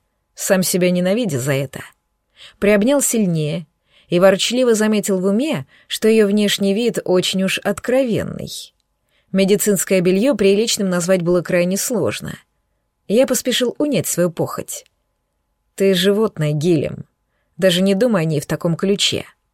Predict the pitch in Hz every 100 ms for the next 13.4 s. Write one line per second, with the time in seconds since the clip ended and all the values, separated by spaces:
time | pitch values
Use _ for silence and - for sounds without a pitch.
0 | _ _ _ _ _ _ _ _ _ _
1 | _ _ 202 247 285 269 254 240 233 -
2 | 269 180 185 175 202 202 180 170 - -
3 | - - - _ _ _ _ - 180 175
4 | 180 226 220 180 92 - - - _ _
5 | _ _ _ _ _ - 269 240 233 226
6 | 254 220 175 196 - 196 196 226 208 180
7 | 196 202 202 - - 208 185 - 330 294
8 | 165 - 156 139 131 - - - - _
9 | _ - - - - 175 175 185 190 180
10 | 185 196 196 - 202 185 185 185 240 -
11 | 320 143 - - 160 165 226 208 180 160
12 | 185 170 160 170 160 170 165 160 220 220
13 | 160 - - -